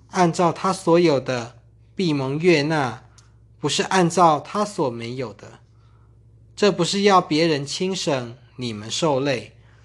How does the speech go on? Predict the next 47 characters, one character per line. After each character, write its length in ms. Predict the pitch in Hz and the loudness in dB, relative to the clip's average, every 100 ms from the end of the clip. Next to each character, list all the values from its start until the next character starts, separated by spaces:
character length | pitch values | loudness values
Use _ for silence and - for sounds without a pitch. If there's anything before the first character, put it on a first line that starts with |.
| _ _ _ | _ _ _
而 140 | - 151 | -4 -2
是 260 | - 175 | 4 4
要 260 | 175 175 147 | 6 4 2
大 220 | 143 180 | 2 0
家 260 | 165 165 160 | 0 -2 -2
都 240 | 170 170 | 0 -2
均 300 | 170 180 175 | 0 -2 0
等。 180 | 170 110 - _ _ _ - _ _ _ _ _ _ | -4 -10 -12 _ _ _ -20 _ _ _ _ _ _
现 300 | - 247 208 | 0 4 6
在 200 | 220 202 | 6 6
你 120 | 151 | 4
们 180 | 135 143 | -2 -6
富 240 | - 175 | -4 -2
裕， 360 | 180 165 139 - _ _ _ - | 0 -2 -4 -8 _ _ _ 0
就 120 | 175 | 6
要 180 | 175 160 | 8 6
补 240 | - 127 | 2 -8
助 240 | 123 190 165 | -4 -4 -4
他 220 | - 190 | -6 -6
们 120 | 185 | 0
的 160 | 147 135 | 0 0
缺 280 | - 175 | 0 -2
乏； 420 | 170 131 113 113 - _ _ _ _ _ _ - | 0 -4 -6 -12 -18 _ _ _ _ _ _ 4
到 180 | 190 | 6
了 120 | 156 143 | 6 4
他 180 | - | -2
们 180 | 170 151 | -4 -4
富 280 | 143 190 175 | -4 0 0
裕 80 | 151 | 0
的 120 | 131 | -6
时 200 | - 123 | -10 -12
候， 460 | - 156 143 143 - - _ _ - | -4 0 0 -4 -12 -20 _ _ -4
也 160 | 135 | -4
可 180 | 131 165 | 4 6
以 140 | 190 | 6
补 240 | 196 139 123 | 4 -2 -6
助 260 | 156 190 | 0 0
你 140 | 147 110 | 0 -6
们 140 | 110 | -12
的 100 | 113 | -12
缺 300 | 110 - 170 | -8 2 2
乏， 440 | 165 127 202 196 - _ _ _ _ - | 2 -2 -8 -12 -18 _ _ _ _ -2
这 200 | 165 151 | 2 4
样 220 | 151 139 | 4 2
就 140 | 160 | -2
均 300 | 147 196 190 | -2 -2 -2
等 220 | 185 131 | -2 -4